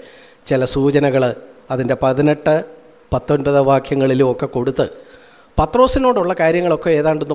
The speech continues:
പറഞ്ഞ് അവസാനിപ്പിച്ചപ്പം, പത്രോസ് തൻ്റെ സ്വാഭാവികമായ രീതിയിൽ തിരിഞ്ഞു നോക്കിയപ്പോ, ആരാ? സ്നേഹിച്ച ശിഷ്യൻ പുറകെ വരുന്നു. ഉടനെ പത്രോസ് തിടുക്കത്തിൽ ചോദിച്ചു, "ആട്ടെ കർത്താവേ, എൻ്റെ കാര്യം ഇങ്ങനെയൊക്കെ ആകും, എന്നാൽ ഇവൻ്റെ കാര്യം എങ്ങനെ ആകും?"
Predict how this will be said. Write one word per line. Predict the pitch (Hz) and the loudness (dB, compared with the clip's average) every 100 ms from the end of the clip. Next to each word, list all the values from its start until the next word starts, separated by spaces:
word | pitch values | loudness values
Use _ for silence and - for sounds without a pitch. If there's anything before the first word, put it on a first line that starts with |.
| 151 | -2
പറഞ്ഞ് | 139 170 | -2 -2
അവസാനിപ്പിച്ചപ്പം, | 135 135 151 147 143 143 143 135 85 - - - - - - 123 | -4 -2 -2 -2 -4 -4 -4 -6 -8 -18 -18 -18 -18 -20 -10 -8
പത്രോസ് | - 147 135 160 151 | -4 -2 0 0 0
തൻ്റെ | 131 139 143 | 0 0 -2
സ്വാഭാവികമായ | - - 131 135 151 165 165 165 175 | -6 -4 -2 0 0 0 -4 -2 -2
രീതിയിൽ | 175 156 160 151 | -2 -2 -2 -2
തിരിഞ്ഞു | 147 151 165 | -2 0 0
നോക്കിയപ്പോ, | 143 143 151 151 135 - - - - _ 117 | 0 -2 -2 -2 -4 -8 -20 -20 -20 _ -8
ആരാ? | 131 131 101 - - _ _ _ - | -4 -4 -8 -18 -20 _ _ _ -10
സ്നേഹിച്ച | - 139 151 185 208 | -4 0 0 0 -2
ശിഷ്യൻ | - - 165 | -2 -2 2
പുറകെ | 139 135 135 | 2 2 0
വരുന്നു. | 110 92 - - | -4 -10 -16 -6
ഉടനെ | 127 165 180 175 - - _ _ - | -6 -4 -6 -8 -16 -20 _ _ -8
പത്രോസ് | 143 165 165 190 156 | -6 -4 -4 -4 -2
തിടുക്കത്തിൽ | 156 180 180 | 0 0 -2
ചോദിച്ചു, | 165 143 135 | -2 -2 -2
"ആട്ടെ | 131 143 | -2 -2
കർത്താവേ, | 143 135 131 123 98 - - 135 | -2 -2 -2 -4 -8 -16 -12 -8
എൻ്റെ | 131 185 | -2 2
കാര്യം | 170 180 185 | 4 4 4
ഇങ്ങനെയൊക്കെ | 180 175 170 | 4 2 2
ആകും, | 127 98 85 - - - - - - - - | 0 0 -8 -20 -20 -20 -20 -20 -20 -14 -4
എന്നാൽ | 151 165 165 | 0 0 0
ഇവൻ്റെ | 165 233 247 | 0 2 2
കാര്യം | 190 185 | 2 0
എങ്ങനെ | 147 156 | -4 -6
ആകും?" | 117 107 - | -8 -10 -18